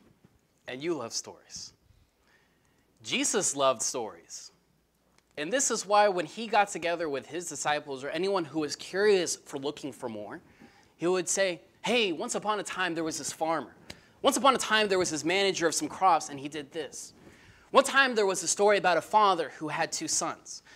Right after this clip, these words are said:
He would always begin by stories, which we know today as parables. But these are just stories. These are just stories to capture his audience to deliver a divine truth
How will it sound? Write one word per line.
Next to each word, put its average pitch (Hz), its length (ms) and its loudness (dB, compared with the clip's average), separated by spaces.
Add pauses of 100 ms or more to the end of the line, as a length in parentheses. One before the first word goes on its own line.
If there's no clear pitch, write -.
(100)
He 208 120 2
would 214 100 10
always 285 420 10
begin 214 540 0 (220)
by 190 180 6
stories, 220 880 6
which 170 220 -4
we 320 140 4
know 190 180 2
today 151 380 -2
as 151 120 -2
parables. - 600 0 (340)
But 220 180 4
these 302 160 6
are 349 80 6
just 359 180 2
stories. - 560 -4 (220)
These 240 200 2
are - 20 -4
just 247 180 6
stories 220 380 10 (180)
to 185 100 -4
capture 285 500 2
his 190 300 0
audience 214 560 6
to - 60 -6
deliver 175 560 8
a 143 100 0
divine 143 440 -2 (160)
truth - 420 -4